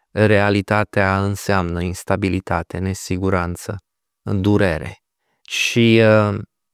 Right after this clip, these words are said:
deci, doar din, din punct de vedere omenesc și din punctul acesta al unei liniști sau a unei păci pe care o construim noi, uh, probabil că într-o lume instabilă, cum <laughs> este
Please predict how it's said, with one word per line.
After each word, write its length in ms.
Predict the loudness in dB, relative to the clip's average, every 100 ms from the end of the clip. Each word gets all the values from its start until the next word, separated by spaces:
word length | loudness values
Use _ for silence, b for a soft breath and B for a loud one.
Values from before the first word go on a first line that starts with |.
| _ _
deci, 440 | -2 2 2 0
doar 340 | -2 4 4 4
din, 500 | 2 2 0 -4 -2
din 180 | -2
punct 240 | 0 2 2
de 80 | 2
vedere 260 | 4 2
omenesc 520 | 2 0 -2 -2 -6
și 320 | -14 -4 -2 0
din 400 | -2 -2 -2 -4
punctul 300 | -2 -2 0
acesta 360 | 0 -2 -4 0
al 80 | 0
unei 300 | 2 -2 -4 b b b
liniști 1080 | 2 4 6 4 2 0 -4 -14 -20 -12 -10
sau 460 | 0 2 2 2 0
a 60 |
unei 320 | 0 2 0 -4 _
păci 360 | 0 2 2 -4
pe 120 | -6
care 220 | -2 -4
o 60 | -2
construim 540 | -6 -8 -8 -4 -2
noi, 400 | 0 0 0 0 b b b b 0
uh, 460 | 2 2 0 -4 -2
probabil 520 | 2 4 4 4 0
că 340 | 0 2 4 2 -4 -20 _ -4
într-o 640 | 0 0 -2 2 4 4
lume 540 | 4 4 6 6 4 2
instabilă, 600 | -2 -2 -2 2 2 2
cum 140 | -2 -2
<laughs> 20 |
este 280 | -4 2